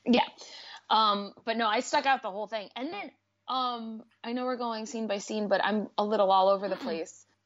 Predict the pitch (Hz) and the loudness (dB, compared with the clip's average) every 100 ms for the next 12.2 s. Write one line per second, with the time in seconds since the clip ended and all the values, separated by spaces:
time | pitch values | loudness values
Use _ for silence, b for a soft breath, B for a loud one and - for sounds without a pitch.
0 | _ 214 240 226 233 247 - - 214 - | _ -2 2 4 4 2 0 -6 -6 -8
1 | - - - 233 285 339 269 254 247 277 | -8 -10 -4 2 4 4 6 6 6 4
2 | 285 262 254 - 285 294 359 - 403 415 | 2 -2 -4 -4 -2 -2 -4 -6 -4 -4
3 | 403 _ - 214 208 220 240 214 202 170 | -6 _ -20 -16 -12 -10 -10 -10 -8 -8
4 | - - 208 214 226 190 165 - _ _ | -10 -16 -16 -14 -14 -14 -16 -16 _ _
5 | _ _ _ _ - - 285 349 - 233 | _ _ _ _ -8 0 4 4 4 2
6 | 262 330 302 294 269 - 277 330 359 359 | 2 2 2 0 -2 -4 0 0 2 0
7 | 349 285 254 240 - _ - 240 254 262 | 4 2 4 -2 -8 _ -10 -8 -6 -6
8 | 226 226 262 285 214 - - 285 - 151 | -8 -6 -6 -4 -4 -4 -2 -4 0 -2
9 | - - _ 240 262 294 294 254 220 220 | -2 -10 _ 0 4 4 2 -2 -4 -6
10 | 427 - 190 - - 294 - 339 - 277 | -4 -6 -8 -12 -4 -4 -4 -10 -2 0
11 | 269 254 - - 254 302 233 226 254 262 | 0 0 -2 0 -2 0 -4 -4 -2 -4
12 | 247 | -6